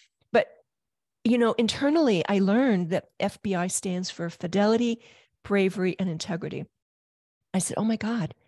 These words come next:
these are values I can really get behind. Now I know why I'm a good fit for the F B I, because my values and theirs matched.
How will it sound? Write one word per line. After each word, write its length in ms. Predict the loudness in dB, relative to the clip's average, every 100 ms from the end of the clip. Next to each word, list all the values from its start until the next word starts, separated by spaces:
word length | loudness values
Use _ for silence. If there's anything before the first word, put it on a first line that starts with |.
| _ -20 _
these 200 | -2 0
are 60 | 0
values 400 | 2 2 2 0
I 80 | -2
can 180 | 0
really 180 | 2 0
get 180 | -2 -6
behind. 500 | -6 -6 -4 -4 -6 -16 -20 -12 -4
Now 440 | 0 2 2 2
I 160 | 2 2
know 640 | 2 4 4 2 0 0
why 520 | -2 -2 -2 -4 -6 -10 -20 -2
I'm 180 | 2 2
a 40 |
good 220 | 2 -4
fit 300 | 0 -2 -2
for 120 | -2 -6
the 140 | -2
F 180 | -6 -4
B 120 | -2
I, 260 | -2 -4 -8 -16 -10
because 220 | -4 0
my 160 | 0 2
values 540 | 2 4 2 2 -2
and 200 | -4 -4
theirs 400 | -2 -2 -2 -4 -6
matched. 720 | -12 -10 -8 -10 -8 -10 -10